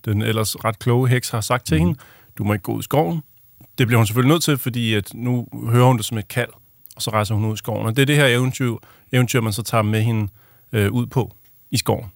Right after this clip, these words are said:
Speaker 2: Ja.
Speaker 1: Og jeg synes faktisk, det er, det er kort og præcist egentlig. Altså, det bliver fortalt i starten meget overskueligt.
Speaker 2: Ja.
Speaker 1: Det er ikke så kaotisk, som man ellers kender fra Bayonetta. Det er meget lige til.
Speaker 2: Fordi, jeg ved, er der noget, Bayonetta er, så er det kaotisk. Altså,
Speaker 1: Ja.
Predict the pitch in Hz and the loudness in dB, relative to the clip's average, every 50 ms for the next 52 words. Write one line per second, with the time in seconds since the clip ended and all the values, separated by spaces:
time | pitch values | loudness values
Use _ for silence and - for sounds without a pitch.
0 | _ - - 180 196 156 - - - _ _ - 123 117 120 127 131 - 180 160 | _ 0 0 0 0 -2 -6 -14 -20 _ _ 0 2 4 6 4 4 2 0 0
1 | - 165 151 147 - - 156 147 143 139 135 127 117 113 113 110 107 104 - - | 2 2 2 2 2 0 0 2 2 2 2 2 0 0 0 0 -2 -4 -8 -8
2 | - - 165 170 175 156 - - 120 - - 156 143 139 - - - 131 127 127 | -4 -2 0 0 0 -2 -4 -6 -6 -6 -6 -8 -8 -10 -10 -10 -8 -6 -4 -4
3 | 127 120 117 117 - 120 117 127 120 127 123 117 110 - - - _ _ - - | -2 -2 -4 -4 -4 -2 -2 -2 2 2 4 2 2 0 -6 -16 _ _ -8 -6
4 | 143 - - 165 160 156 143 135 - - 143 135 131 123 135 139 139 120 - 143 | -4 0 2 2 2 2 0 -4 -2 0 2 2 2 0 -2 -2 -4 -2 0 2
5 | 143 151 127 107 98 98 95 - - - 151 147 143 139 - 143 131 104 80 - | 2 4 4 2 0 -2 -6 -6 -6 -6 -6 -6 -6 -6 -2 0 0 0 0 -2
6 | - - _ _ _ - 147 147 151 175 - - - 185 165 139 123 - - 143 | -10 -20 _ _ _ 0 2 2 2 2 0 -2 0 2 2 2 2 2 2 2
7 | 143 160 180 190 190 165 - - 151 117 143 147 131 135 139 135 - - - 147 | 2 2 0 -2 -4 -4 -2 0 0 2 2 2 2 0 0 -2 -2 -2 -2 0
8 | 139 147 143 - 131 - 123 120 117 123 127 - - 139 - _ _ _ _ _ | 0 0 -2 -4 -4 -2 -2 0 0 0 -2 -2 -4 -8 -8 _ _ _ _ _
9 | _ _ _ - 147 143 143 151 165 165 156 156 147 - 139 131 147 151 - 110 | _ _ _ 0 4 4 6 6 6 4 2 0 0 0 0 -2 -2 -4 -4 0
10 | 120 123 107 107 104 104 101 107 107 107 104 107 113 117 123 135 127 120 110 104 | 2 2 4 6 6 6 6 6 6 6 4 4 4 4 4 4 4 4 4 4
11 | 107 107 117 117 - 123 104 95 92 - 117 104 104 - - 95 87 82 95 95 | 4 4 2 0 0 0 -2 -2 -2 -2 -4 -4 -4 -2 0 0 0 0 -2 -4
12 | - - 92 87 104 104 117 | -2 -2 -2 2 4 4 2